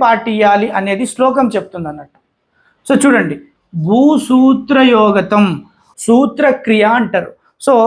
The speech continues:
మనకు సూత్రాలు ఏమేమి ఉన్నాయి? ఇదిగో చూడండి, ఒకటి ఈ విధమైన సూత్రం,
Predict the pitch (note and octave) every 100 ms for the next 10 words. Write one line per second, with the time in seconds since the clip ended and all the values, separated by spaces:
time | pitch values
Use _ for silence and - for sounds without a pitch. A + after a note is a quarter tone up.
0 | - - _ B3 C4 - B3+ C4 C#4 C#4
1 | B3+ B3+ C4 B3+ B3+ B3+ B3+ B3+ B3+ -
2 | _ G3+ G#3 G#3 G3 E3+ D#3 - _ _
3 | G#3+ A3 C#4 C#4 G#3+ G#3 A3 - _ _
4 | _ _ - G#3 G#3+ A#3 A3+ A#3 A#3+ A#3+
5 | A#3 A#3 A3+ B3